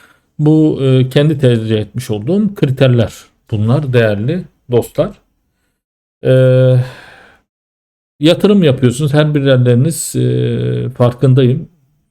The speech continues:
Farklı yerler, yani kendinize uygun, e, cüzi bütçeli de olsa yerler arıyorsunuz. E,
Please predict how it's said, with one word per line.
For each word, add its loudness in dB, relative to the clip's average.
Farklı 0
yerler, 2
yani -4
kendinize 2
uygun, -2
e, -4
cüzi 4
bütçeli 2
de 2
olsa -4
yerler 2
arıyorsunuz. -6
E, -18